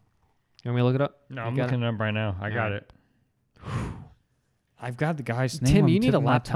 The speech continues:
Speaker 3: tongue.
Speaker 1: Let's just say it.
Speaker 3: I need a laptop, too.
Speaker 1: You have one.
Speaker 2: T Lance.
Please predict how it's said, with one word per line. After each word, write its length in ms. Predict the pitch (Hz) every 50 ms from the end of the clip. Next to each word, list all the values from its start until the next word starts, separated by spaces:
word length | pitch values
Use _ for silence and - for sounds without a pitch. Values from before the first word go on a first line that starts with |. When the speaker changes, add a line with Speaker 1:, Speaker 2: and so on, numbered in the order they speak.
| 180 190 160
Speaker 3:
tongue. 180 | 95 180 87 - _
Speaker 1:
Let's 160 | 143 143 -
just 220 | - 202 165 -
say 200 | - 135 120 110
it. 140 | 98 - - _ _ _ _ _ _ _ _ _ _ _ _
Speaker 3:
I 80 | - 131
need 140 | 180 208 185
a 60 | 113
laptop, 460 | 98 101 101 101 - - 107 104 101
too. 340 | - - 165 202 208 104 85 - _ - -
Speaker 1:
You 140 | - 143 165 160
have 220 | 135 107 98 95
one. 200 | 98 95 104 107 - _ _
Speaker 2:
T 240 | - - 208 214 196
Lance. 600 | 185 170 156 143 120 110 98 - - - -